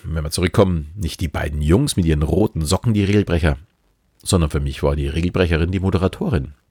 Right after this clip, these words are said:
Die hat nämlich den Umgang mit anderen Menschen ja nicht gerade das schönste Bild abgegeben und sie sollte da vielleicht noch ein bisschen üben.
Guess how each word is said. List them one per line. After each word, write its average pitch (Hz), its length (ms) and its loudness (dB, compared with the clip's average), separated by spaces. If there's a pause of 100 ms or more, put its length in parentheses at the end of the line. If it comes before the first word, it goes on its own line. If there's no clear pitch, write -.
Die 117 60 6
hat 107 80 4
nämlich 76 160 -6
den - 200 -4
Umgang 104 360 4
mit 85 220 -2
anderen 80 320 0
Menschen 78 380 -4 (1400)
ja 104 140 4
nicht 87 160 2
gerade 98 220 4
das 95 100 2
schönste - 400 2
Bild 82 160 0
abgegeben 92 560 2
und 92 180 0
sie 85 140 0
sollte 73 260 0
da 73 140 2
vielleicht - 300 0
noch 78 80 0
ein 87 40 -8
bisschen - 280 -2
üben. 120 280 2